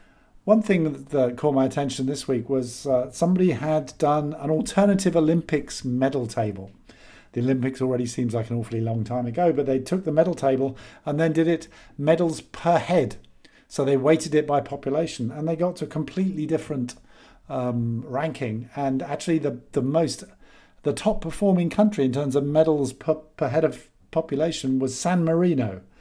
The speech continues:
who got three medals, two for shooting and one for wrestling. So hats off to San Marino.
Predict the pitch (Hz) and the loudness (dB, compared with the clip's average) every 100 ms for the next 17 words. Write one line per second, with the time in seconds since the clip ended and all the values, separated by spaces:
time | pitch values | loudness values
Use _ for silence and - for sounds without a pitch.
0 | - - - 139 135 135 131 - 190 143 | -20 -20 -6 0 4 4 2 2 4 6
1 | 135 139 - 185 180 131 151 143 139 131 | 4 0 0 0 0 -2 -2 -2 -2 0
2 | 143 127 139 123 - 110 98 - 117 110 | 0 0 -2 -2 -2 -6 -8 -6 -4 -6
3 | - - - _ 160 151 120 135 - - | -12 -20 -20 _ -6 -4 -4 -6 -6 -4
4 | 135 123 117 113 104 | -2 0 -2 -4 -6